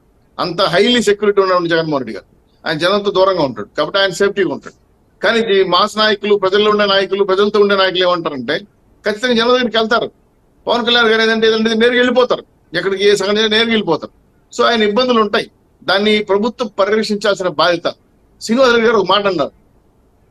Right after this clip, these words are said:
"ఒక లెటర్ రాయండి, మేము సెక్యూరిటీ చేస్తామని" చెప్పి. ప్రతిపక్ష నాయకులు లెటర్ రాసేది ఉండదు సార్, మీరే కల్పించాలి. ఎందుకంటే వాళ్ళు ప-, ప-, ఈ సినిమా లే-, సినిమాలో ఉన్న హీరోనే కాకుండా రాజకీయంగా ప్రతిపక్ష పార్టీ నాయకులు ఒక గతంలో మీరు గుర్తించారు లేదో,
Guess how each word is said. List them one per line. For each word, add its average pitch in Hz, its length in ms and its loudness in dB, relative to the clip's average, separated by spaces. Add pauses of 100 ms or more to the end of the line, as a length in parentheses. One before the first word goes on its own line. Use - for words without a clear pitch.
(140)
"ఒక 127 120 -4
లెటర్ 180 320 0
రాయండి, 220 400 2
మేము 208 200 2
సెక్యూరిటీ 202 400 0
చేస్తామని" 165 480 0
చెప్పి. 104 220 -16 (380)
ప్రతిపక్ష 190 360 -4
నాయకులు 220 320 0
లెటర్ 202 240 0
రాసేది 208 320 0
ఉండదు 175 260 0
సార్, 147 160 -2
మీరే 180 240 2
కల్పించాలి. 196 540 -2 (480)
ఎందుకంటే 214 260 -2
వాళ్ళు 190 200 2
ప-, 175 300 0
ప-, 165 60 0
ఈ 165 120 2
సినిమా 208 320 0
లే-, 202 360 4
సినిమాలో 208 460 2
ఉన్న 190 120 0
హీరోనే 190 380 2
కాకుండా 170 480 -2 (300)
రాజకీయంగా 226 480 0
ప్రతిపక్ష 208 460 -2
పార్టీ 190 200 -2
నాయకులు 131 280 -2 (380)
ఒక 180 200 -2
గతంలో 233 440 2
మీరు 202 240 2
గుర్తించారు 208 520 -2
లేదో, 170 360 0